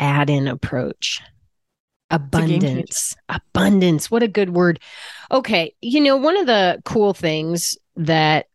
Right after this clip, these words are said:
Speaker 1: I think we can do today is there are a lot of different, um, different facts and figures that we have absorbed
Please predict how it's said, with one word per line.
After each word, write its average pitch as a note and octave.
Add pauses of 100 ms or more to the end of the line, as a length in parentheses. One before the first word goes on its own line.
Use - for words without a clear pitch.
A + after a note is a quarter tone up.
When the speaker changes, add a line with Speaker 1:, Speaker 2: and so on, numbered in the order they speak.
(340)
Speaker 1:
I E3+
think E3
we F3
can E3+
do E3
today D3+ (640)
is F#3
there G3+
are G3
a G3
lot G#3
of F#3 (260)
different, F#3+
um, E3 (680)
different C4
facts -
and F#3
figures D3+
that D#3
we F#3
have F#3+
absorbed E3+